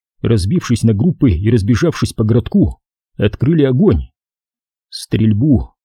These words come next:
перекрывали вопли людей, пытавшихся спастись от жутких врагов. "Внимание!" — крикнул Райан патрульным. "Надо вывести отсюда население и организовать оборону!"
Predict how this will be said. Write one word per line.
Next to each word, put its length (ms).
перекрывали 600
вопли 340
людей, 540
пытавшихся 580
спастись 560
от 80
жутких 400
врагов. 400
"Внимание!" — 1040
крикнул 460
Райан 240
патрульным. 560
"Надо 280
вывести 320
отсюда 340
население 680
и 80
организовать 600
оборону!" 580